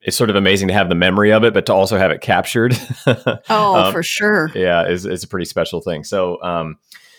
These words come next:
Speaker 1: uh, so yeah, I'd say if I had to pick one single moment, I'd probably put it there.
Speaker 2: All right. Is there a special memorable performance or a, a memorable event that you did that just has a fun story associated with it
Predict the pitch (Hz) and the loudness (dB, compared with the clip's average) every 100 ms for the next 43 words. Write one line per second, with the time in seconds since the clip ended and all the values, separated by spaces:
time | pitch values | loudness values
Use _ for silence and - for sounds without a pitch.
0 | _ - 107 151 151 - 160 127 131 156 | _ -4 -4 -2 -2 -2 -4 0 0 0
1 | 147 156 139 113 135 147 139 - 135 139 | -2 -2 -2 0 0 0 -4 -4 -4 -2
2 | 127 120 123 101 - 107 101 - 95 78 | -2 -2 -2 -2 -2 -2 -2 -6 -6 -4
3 | 67 - - _ _ _ _ - 143 131 | -4 -6 -10 _ _ _ _ -4 -2 0
4 | 156 160 190 - _ - - - 294 339 | 0 0 -4 -8 _ -20 -12 0 2 4
5 | 311 277 - 294 294 240 196 190 202 208 | 2 2 0 0 2 2 4 4 4 4
6 | 185 165 151 123 113 - - 214 185 - | 4 2 0 0 0 -4 -4 -4 -2 0
7 | 185 180 170 165 160 160 - 139 143 139 | 2 4 2 2 2 2 0 0 0 -2
8 | - 160 147 - 165 160 175 190 180 185 | -2 -2 -2 0 0 2 2 2 0 0
9 | 165 160 165 - - _ 208 202 185 185 | 2 0 -2 -10 -20 _ 0 0 2 0
10 | 175 - 151 - 170 165 165 156 151 156 | 0 0 -2 2 0 2 2 2 0 -2
11 | - - 170 - 170 165 147 147 139 139 | -6 -4 -6 -2 -2 -2 -4 -2 0 0
12 | 143 - - 175 147 143 131 - 165 156 | 0 -2 0 2 4 2 0 -2 -4 -2
13 | - 123 139 135 - 123 - 107 | -2 0 2 0 -2 -4 0 -2